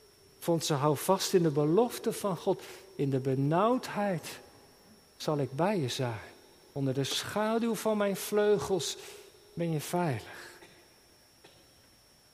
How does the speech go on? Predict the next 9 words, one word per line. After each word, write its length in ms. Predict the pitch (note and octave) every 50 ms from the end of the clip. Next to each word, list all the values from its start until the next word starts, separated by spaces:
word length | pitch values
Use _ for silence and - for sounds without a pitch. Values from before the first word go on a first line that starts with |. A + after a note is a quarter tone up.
| - - -
Lieve 260 | - D#3+ D#3+ D3+ -
mensen, 360 | E3+ D#3+ E3 F3 F3 - - E3
broeders 340 | E3+ F3+ F#3 F#3 F3 E3+
en 120 | F3+ F3 D#3+
zusters, 880 | - F#3 F#3 E3+ - - - - F3+ D#3 - - - - - - - - - - - - - - -
neem 360 | D#3 D#3 F3 F#3+ G3 G3 F#3+
deze 340 | F#3+ F#3+ F#3+ F#3 - - F3
belofte 520 | E3 F3+ F3+ F3+ E3+ - - - - E3
mee, 340 | D#3+ E3 F3+ E3+ C3 A2